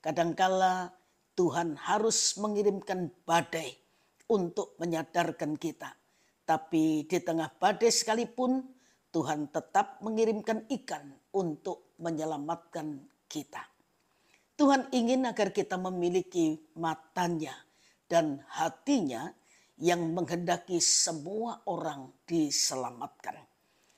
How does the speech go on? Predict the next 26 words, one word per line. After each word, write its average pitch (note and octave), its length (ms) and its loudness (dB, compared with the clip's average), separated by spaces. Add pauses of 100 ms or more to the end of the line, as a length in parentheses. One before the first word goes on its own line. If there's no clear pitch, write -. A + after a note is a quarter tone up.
(140)
Nah, - 160 -2 (480)
maukah F3+ 340 2
kita G3 240 -2
masuk G3 560 0
ke - 60 -4
dalam F#3 240 -2
proses - 880 0
belajar E3+ 720 0
mengasihi? F3+ 720 -2 (600)
Mari D4+ 240 2
kita C4+ 240 2
menyediakan F#3+ 640 2
diri F3 320 4
kita E3+ 240 0
senantiasa D#3+ 880 -2
untuk E3+ 320 -10
dibentuk E3 720 -4
oleh E3 240 -2
Tuhan, C#3 400 -8 (480)
sehingga D#3 400 2
hidup - 480 -4
kita – C#3+ 320 -6 (440)
menjadi D#3 680 -2
berkat D#3+ 520 -4 (280)
untuk D#3 720 -4
kemuliaan C#3 960 -6